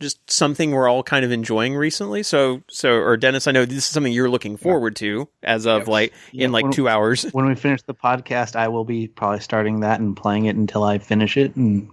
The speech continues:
Speaker 3: I guess maybe sleeping sometime during that. And then I'll probably get back to my standard thing of hobby and other things.
Speaker 1: Mm-hmm. <laughs>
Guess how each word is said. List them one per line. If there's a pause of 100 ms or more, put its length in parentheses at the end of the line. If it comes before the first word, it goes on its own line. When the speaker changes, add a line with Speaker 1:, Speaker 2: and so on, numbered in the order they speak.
Speaker 3:
I
guess
maybe
sleeping
sometime
during
that. (460)
And
then
I'll
probably
get
back
to
my (120)
standard
thing
of (1000)
hobby
and
other
things. (300)
Speaker 1:
Mm-hmm.
<laughs>